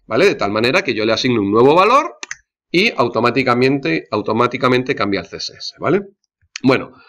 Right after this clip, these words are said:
tenéis, eh, eh, elementos, pues yo qué sé, bueno, pues podéis cambiar efectivamente, como os dije, por ejemplo, el, eh, eh, el, la propiedad z index, sin más, como veis,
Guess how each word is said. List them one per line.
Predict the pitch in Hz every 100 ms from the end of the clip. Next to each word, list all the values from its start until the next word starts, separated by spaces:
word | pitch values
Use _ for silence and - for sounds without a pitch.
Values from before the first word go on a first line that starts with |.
| _ _
tenéis, | 117 123 139 143 - -
eh, | 127 127 127 127 127 - _
eh, | 120 120 117 117 117 -
elementos, | 127 123 135 139 151 156 151
pues | - 78
yo | 104
qué | 110
sé, | 113
bueno, | 98 95 76
pues | 80 -
podéis | 87 92 92
cambiar | 104 101 117 113
efectivamente, | 101 95 110 104 120 117
como | 98 98
os | 92
dije, | 139 131 151 185 - _ _
por | 98 92
ejemplo, | - 110 107 131 165 - - _
el, | 113 117 135 -
eh, | 107 101 98 92 -
eh, | 92 90 87 87 85 82 82 82 82 - _ _ _
el, | - 104 92
la | - 98
propiedad | - - 98 101
z | - 87 90
index, | 143 180 104 76 - -
sin | - 76
más, | 98 139 -
como | - 73
veis, | 85 120 160 196